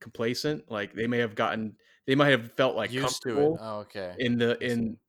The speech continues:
Speaker 1: in, even though it's, like, 'cause it's, it starts off saying it's, like, day eighty something
Speaker 2: Mm-hmm.
Speaker 1: of something. So,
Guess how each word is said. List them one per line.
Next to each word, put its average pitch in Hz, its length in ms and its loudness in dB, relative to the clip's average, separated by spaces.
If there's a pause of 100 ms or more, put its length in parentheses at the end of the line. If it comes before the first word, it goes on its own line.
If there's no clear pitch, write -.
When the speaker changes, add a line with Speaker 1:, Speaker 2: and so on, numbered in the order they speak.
(160)
Speaker 1:
in, 113 240 -6
even 127 200 -2
though 131 100 2
it's, 117 180 -4
like, 110 180 -4
'cause 113 180 -8
it's, - 460 -6
it 120 160 -6
starts 156 300 -2
off 147 200 2
saying 120 220 0
it's, 110 80 -4
like, 104 200 -4
day 113 220 2
eighty 107 500 -6
something 135 520 -8 (500)
Speaker 2:
Mm-hmm. 127 340 -8
Speaker 1:
of 110 140 -4
something. 147 480 -6
So, 110 500 -2